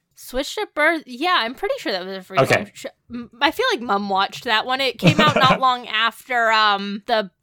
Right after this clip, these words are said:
Speaker 1: pregnancy one.
Speaker 2: You know,
Speaker 1: pregnancy
Speaker 2: Secret Life
Speaker 1: one.
Speaker 2: ended, Switched at Birth start. Yeah.
Speaker 1: Yeah, yeah.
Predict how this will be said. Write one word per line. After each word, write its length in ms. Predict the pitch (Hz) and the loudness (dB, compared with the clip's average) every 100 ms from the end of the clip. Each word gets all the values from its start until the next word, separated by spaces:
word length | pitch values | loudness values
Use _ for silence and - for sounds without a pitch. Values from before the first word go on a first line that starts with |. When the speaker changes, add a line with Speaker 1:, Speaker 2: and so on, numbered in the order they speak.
| - | -10
Speaker 1:
pregnancy 500 | - 214 190 180 - - | -2 -2 -2 -8 -12 -18
one. 140 | - | -6
Speaker 2:
You 80 | 139 | 0
know, 80 | 139 | 4
Speaker 1:
pregnancy 200 | 117 - 170 | 4 4 2
Speaker 2:
Secret 180 | 165 165 | 4 4
Life 260 | 139 131 | 4 4
Speaker 1:
one. 100 | 123 | 4
Speaker 2:
ended, 260 | 117 117 113 | 2 2 0
Switched 320 | - 127 - | 0 0 0
at 120 | 120 | -2
Birth 220 | 113 110 107 | 0 0 -2
start. 440 | - 107 101 - | 0 2 2 -2
Yeah. 340 | 123 107 90 92 _ - | -2 -2 -2 -6 _ -6
Speaker 1:
Yeah, 420 | 233 202 120 - - _ | 0 0 0 -8 -14 _
yeah. 320 | - 208 156 | -6 -4 -4